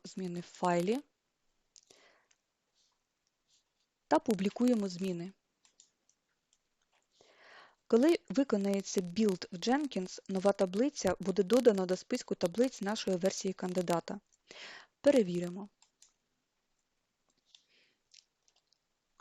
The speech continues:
На сторінці адмінпортала у розділі "Огляд, огляд версії" бачимо, що процес розгортання та перевірки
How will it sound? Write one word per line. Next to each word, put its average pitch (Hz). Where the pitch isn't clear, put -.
На 208
сторінці 262
адмінпортала 190
у 196
розділі 220
"Огляд, 226
огляд 220
версії" 190
бачимо, 214
що 202
процес 214
розгортання 185
та -
перевірки 247